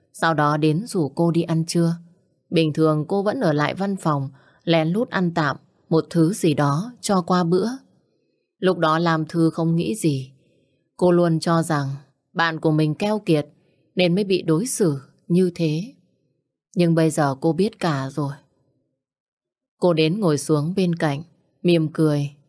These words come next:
nói với Ngân. "Này, đi ăn thôi, trưa rồi đấy." "Thư cứ đi đi." Ngân không đói. "Cái gì mà không đói chứ? Sức người,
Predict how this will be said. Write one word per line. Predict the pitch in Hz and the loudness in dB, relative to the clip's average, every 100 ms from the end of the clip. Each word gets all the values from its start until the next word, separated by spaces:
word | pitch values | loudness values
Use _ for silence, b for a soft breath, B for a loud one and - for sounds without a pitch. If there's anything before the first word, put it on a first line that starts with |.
| _ | _
nói | 156 156 151 208 | 0 0 0 -2
với | 220 | -2
Ngân. | 190 180 175 _ _ _ _ _ _ _ _ _ _ _ _ _ _ | 0 -2 -4 _ _ _ _ _ _ _ _ _ _ _ _ _ _
"Này, | - 160 156 147 _ _ _ - | 0 0 0 -4 _ _ _ -2
đi | 185 | 2
ăn | 190 175 175 | 2 2 0
thôi, | 185 185 - _ - | 0 0 -4 _ -4
trưa | 208 202 | 0 2
rồi | 180 156 | 2 2
đấy." | 156 185 254 _ _ _ _ _ _ _ _ _ _ _ - | 2 0 -6 _ _ _ _ _ _ _ _ _ _ _ -2
"Thư | 190 175 | 0 2
cứ | 202 | 2
đi | 196 185 | 2 2
đi." | 180 180 - _ _ _ _ _ _ _ - | 0 -2 -8 _ _ _ _ _ _ _ -2
Ngân | 180 170 | 0 0
không | 170 175 | 0 0
đói. | 160 147 160 226 - _ _ _ _ _ | 0 0 -4 -8 -18 _ _ _ _ _
"Cái | - 202 | -2 0
gì | 180 | 0
mà | 147 | -2
không | 151 175 | -4 -2
đói | 156 160 | 0 0
chứ? | 185 233 262 _ _ _ - | -4 -8 -10 _ _ _ -8
Sức | - 269 | -4 -2
người, | 214 165 151 | 0 0 0